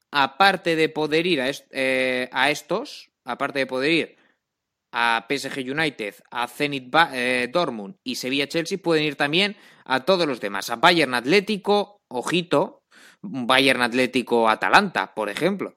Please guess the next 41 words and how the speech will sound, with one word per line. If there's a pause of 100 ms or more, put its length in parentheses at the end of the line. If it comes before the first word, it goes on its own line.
(220)
Madrid
Shakhtar,
Porto
City (380)
o
Liverpool
Ajax.
Pueden
ir
a
prácticamente
cualquiera
de
los
grupos.
Y
por
último
nos
quedan
dos (540)
equipos
más
en
este
bombo
tres,
Neil, (320)
que
son
el, (160)
eh,
Olympiacos
griego,
griegos
no
hay
más,
por
tanto,
bueno,